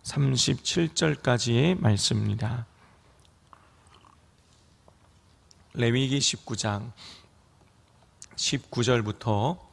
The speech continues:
삼십칠 절까지 우리 한 절씩 교독하겠습니다. "너희는 내 규례를 지킬지어다.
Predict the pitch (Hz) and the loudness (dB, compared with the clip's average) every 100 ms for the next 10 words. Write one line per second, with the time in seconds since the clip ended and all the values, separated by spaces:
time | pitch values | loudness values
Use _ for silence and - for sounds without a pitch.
0 | - - - - - 143 143 135 160 156 | -20 -20 -18 -14 -8 -4 -2 -2 -2 -2
1 | - 185 156 - 147 - 113 101 - - | -2 -4 -2 -2 -2 -2 -4 -4 -6 -6
2 | 131 - - - - - - _ - - | -8 -12 -20 -20 -20 -20 -20 _ -20 -4
3 | 110 101 123 120 127 113 - 113 135 190 | 0 4 4 6 6 6 6 8 8 4
4 | - - - - 107 104 104 - 110 110 | 0 -14 -18 2 4 6 4 0 2 4
5 | 101 - 110 104 101 104 110 - - - | 4 2 2 2 2 0 -2 -8 -20 -20
6 | - - - - - - - _ - - | -20 -20 -20 -20 -20 -20 -20 _ 2 10
7 | 127 139 156 165 147 156 - 127 127 120 | 12 12 12 12 12 10 8 10 10 10
8 | 165 170 - 107 - 135 151 160 - - | 6 6 2 0 0 4 6 4 2 4
9 | 101 98 98 101 104 | 6 6 4 4 2